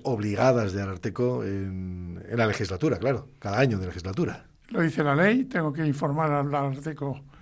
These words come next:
Speaker 2: al, al Parlamento de las actuaciones del Ararteko, y hemos presentado, eh, ayer el, el,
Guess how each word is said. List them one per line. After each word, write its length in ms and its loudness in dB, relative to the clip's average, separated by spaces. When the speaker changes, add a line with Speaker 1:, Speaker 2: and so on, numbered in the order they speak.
Speaker 2:
al, 460 2
al 200 0
Parlamento 500 0
de 180 0
las 200 -2
actuaciones 680 -4
del 100 -2
Ararteko, 640 -4
y 120 0
hemos 180 0
presentado, 720 0
eh, 140 -6
ayer 440 -4
el, 680 0
el, 600 0